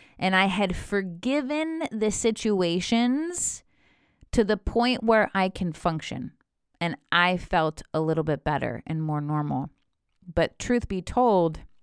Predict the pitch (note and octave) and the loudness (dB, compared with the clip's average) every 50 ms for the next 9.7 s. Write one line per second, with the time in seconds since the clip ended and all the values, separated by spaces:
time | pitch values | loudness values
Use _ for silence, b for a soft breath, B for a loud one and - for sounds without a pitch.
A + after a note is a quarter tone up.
0 | _ _ _ _ _ _ _ _ _ _ _ _ - _ _ _ E3 E3+ F3 - | _ _ _ _ _ _ _ _ _ _ _ _ -20 _ _ _ -4 -4 -2 -4
1 | - - - - G3 F3 E3 D#3 D#3 D#3 b b b b b b b b b b | -4 -2 2 4 4 6 6 4 4 0 b b b b b b b b b b
2 | b b b - F3+ E3+ D#3+ D#3+ D#3 D3+ - - - _ _ _ _ _ _ - | b b b 0 2 4 4 4 4 2 -2 -10 -16 _ _ _ _ _ _ 0
3 | D#3+ D#3 D3 - - - F3+ F#3 F3+ F3 F3 E3+ E3 E3 D#3+ D#3 - - - - | 2 2 2 -2 -4 -2 -2 -2 0 0 -2 -2 -2 -4 -4 -6 -6 -8 -10 -10
4 | - _ _ _ _ _ _ _ _ _ - D3+ D3+ D#3+ - - D#3+ E3 D3+ C#3 | -12 _ _ _ _ _ _ _ _ _ -10 -10 -10 -10 -10 -6 -4 -2 -2 -2
5 | C3+ C#3 C#3 D#3+ D3+ D#3+ D3 C#3+ C#3+ C#3+ C#3+ D3 - C#3+ C#3+ D3+ C#3+ - D#3+ D#3+ | -2 -2 -2 0 0 0 0 0 0 0 -2 -2 -2 -4 -4 -4 -2 0 0 2
6 | D#3 D#3 D#3 D3+ - D#3 D3 - D#3 D3+ C#3+ D3 - C3+ C#3 - - - - - | 2 2 2 2 0 -2 -8 -6 -8 -8 -8 -6 -8 -8 -8 -8 -12 -18 -8 -4
7 | F3 D#3+ D#3 C#3 D3+ D3 B2 - - - D#3 D#3 D3 C#3+ C#3+ C#3+ C#3+ C#3+ C#3 - | -2 -2 0 0 -2 -2 -4 -8 -8 -6 -4 -4 -2 -2 -2 -2 -2 -2 -4 -4
8 | C#3+ C#3 - - D3+ D3 - - C3+ C3+ C3 - B2 C3+ C#3 C3+ C3+ _ - E3+ | -6 -6 -4 -4 -4 -4 -4 -4 -6 -6 -4 -6 -6 -6 -6 -6 -2 _ 6 6
9 | D3+ D3+ D3+ D3+ D3 D3 C#3+ C#3+ C#3 - C#3+ C3+ C#3 C#3 | 8 6 6 2 0 -2 -2 -2 -2 -2 -4 -2 -4 -6